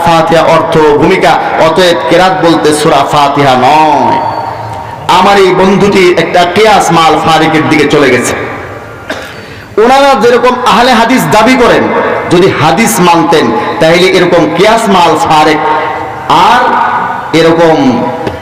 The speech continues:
ভিত্তিহীন যুক্তির পিছনে যেতেন না, হাদিসের পিছনে যেতেন। এক এলাকাতে বলে একটা বুদ্ধির ঢেকি ছিল, যার বুদ্ধির দরকার হতো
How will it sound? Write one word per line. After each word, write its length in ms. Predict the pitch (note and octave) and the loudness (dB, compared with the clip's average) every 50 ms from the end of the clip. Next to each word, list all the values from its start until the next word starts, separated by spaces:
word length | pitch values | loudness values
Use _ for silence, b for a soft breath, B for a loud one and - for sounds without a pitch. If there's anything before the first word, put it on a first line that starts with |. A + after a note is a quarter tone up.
| - - - - - - - - - - - - - - - - - | -14 -16 -16 -16 -16 -16 -16 -18 -18 -18 -18 -18 -20 -18 -10 -4 -2
ভিত্তিহীন 640 | E3+ A#3+ A#3+ A#3+ - - B3+ A#3+ A#3 A#3 A3+ G#3 E3 | 0 0 0 -2 -2 -2 0 2 2 4 2 2 2
যুক্তির 460 | C3 A3 A3 A3+ A3 A3 G3+ F3+ - - | 0 0 0 0 0 0 0 0 0 0
পিছনে 300 | F3+ - F#3 E3+ D#3+ D3 | 0 2 2 2 2 2
যেতেন 400 | - - D#3 D#3+ D#3 D#3 C3+ B2 | 0 0 0 0 2 2 0 0
না, 200 | A#2 A2 G#2 F#2+ - G#2+ G#2+ - - - - - - - - - - - - - - - - - - | 0 -2 -2 -4 -6 -8 -10 -12 -12 -14 -16 -16 -18 -18 -18 -18 -18 -18 -18 -18 -20 -20 -20 -12 -6
হাদিসের 420 | - F#3 G#3+ B3 D4+ C4+ C4+ C4 A#3+ A#3 | -2 0 2 2 2 2 2 2 0 0
পিছনে 280 | A#3 - - G3 F#3+ E3 | 0 0 0 2 2 2
যেতেন। 260 | D3+ C#3+ - B2 A#2 - | 0 0 0 -2 -2 0
এক 180 | D3 D#3 D3+ D#3 | 0 0 0 2
এলাকাতে 380 | D#3+ D#3+ D#3 D#3 D#3 D#3 E3+ | 2 2 2 0 0 0 2
বলে 400 | E3+ F#3 F#3+ G#3+ G#3+ D#3+ E3 A3 G#3+ - | 2 2 2 2 2 2 2 2 0 -2
একটা 180 | - - D#3 | -2 0 2
বুদ্ধির 360 | D3+ D#3 D#3+ - D#3+ D#3+ - | 2 2 2 2 0 0 0
ঢেকি 240 | A2 C#3 B2+ B2+ A#2+ | 0 0 0 0 -2
ছিল, 160 | - A2+ - - - - - - - - - - - - - - - - - - - - - | -2 -4 -4 -4 -8 -10 -14 -16 -16 -18 -18 -20 -20 -20 -20 -20 -18 -18 -18 -18 -14 -8 -4
যার 200 | - F#3+ G3+ G3+ | 0 0 0 2
বুদ্ধির 380 | F3 G3 F#3+ D#3+ - G#3 F3 F#3+ | 2 0 0 0 0 0 2 2
দরকার 280 | F#3+ F#3+ F#3+ F#3+ F3+ F3+ | 2 2 2 2 2 2
হতো 240 | F3 - A#3 A#3 | 2 2 0 0